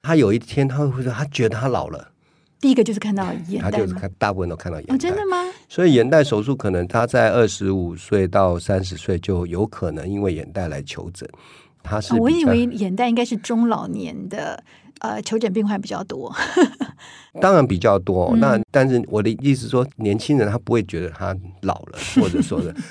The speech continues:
Speaker 1: 可是他到了二十五岁的时候，二十六岁的时候，
Speaker 2: 嗯。
Speaker 1: 诶，有一天他忽然，诶，他会开始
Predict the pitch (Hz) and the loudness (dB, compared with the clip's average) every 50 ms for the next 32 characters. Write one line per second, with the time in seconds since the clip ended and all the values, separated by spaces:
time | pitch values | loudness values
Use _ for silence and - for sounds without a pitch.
0 | - - - - - 104 - 131 135 139 139 147 139 131 120 107 - 143 135 123 | -18 -16 -8 -6 -6 -4 0 0 0 2 2 0 0 0 0 -2 -4 -6 -8 -8
1 | 95 - 110 104 92 87 87 - 120 107 87 87 82 - - - 87 95 107 98 | -6 -6 -6 -6 -6 -6 -4 0 0 0 0 0 -6 -8 -8 -4 -2 0 0 0
2 | - - 117 - - 101 110 120 113 95 - - 135 110 95 92 90 - - - | 2 0 -2 -2 0 0 2 2 2 2 2 2 2 2 2 0 -2 -4 -6 -4
3 | - 127 147 123 98 104 110 - 139 135 131 143 143 - 175 170 147 113 165 208 | 0 2 2 2 2 -2 -4 -6 -8 -8 -8 -10 -6 -4 0 0 0 0 0 -2
4 | 214 - _ _ _ _ _ _ - - - - - 175 180 175 - 175 175 151 | -4 -8 _ _ _ _ _ _ -20 -20 -10 -2 2 2 2 2 2 2 2 2